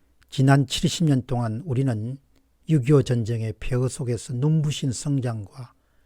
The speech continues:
발전을 거듭해왔고, 대부분이 신생국가나 후진국이 겪는 독재 정치와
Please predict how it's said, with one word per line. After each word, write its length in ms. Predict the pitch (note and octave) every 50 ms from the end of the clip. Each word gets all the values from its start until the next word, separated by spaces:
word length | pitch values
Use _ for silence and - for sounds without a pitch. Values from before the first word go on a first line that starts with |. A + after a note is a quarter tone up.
| _ _ _ _ _ _ _ _
발전을 460 | - A#2+ A#2+ A#2 - - C3 A#2+ A2 -
거듭해왔고, 920 | - - G#2+ F#2 A2+ - - - A#2+ G2 G2 G2 - _ - B2+ A2 G2+ - - _ _ _ _ _ _ _ _ _ _ _ _ _ _ _ _
대부분이 440 | - C3+ B2+ A#2+ C#3+ C#3+ D3+ D3 C3+
신생국가나 880 | - - - D3+ D3 C3+ D#3 D#3+ D#3 C3+ - _ - - D3+ C#3 C3
후진국이 680 | A#2+ - - - D3 B2 C3+ F3+ F3+ D#3+ E3 C#3+ A#2 A2
겪는 560 | - C#3+ A2+ A2+ A2 A2 G#2+ G2 G2+ B2 C#3 _ _ _ _ _ _ _ _ _ _ _ _ _
독재 380 | - D3 - - - - D3+ C#3
정치와 720 | A2+ B2+ A#2 A2 - - - C3+ A2+ A2 A2+ A2 A2 -